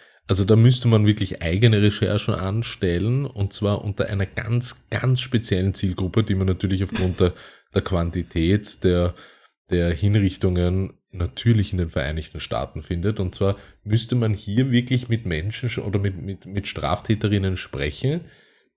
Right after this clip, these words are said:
die, ähm, nicht nur zum Tode verurteilt wurden, sondern die auch schon ein,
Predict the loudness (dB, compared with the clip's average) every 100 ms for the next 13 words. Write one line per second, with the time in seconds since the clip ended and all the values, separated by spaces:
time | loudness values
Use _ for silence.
0 | -2 2 4 6 4 2 -10 _ _ _
1 | _ _ _ _ 2 4 6 4 2 -4
2 | -8 -2 0 2 0 2 2 2 -2 2
3 | 2 4 -2 0 2 2 2 0 2 2
4 | 2 2 2 0 2 2 0 0 0 0
5 | -2 -2 0 0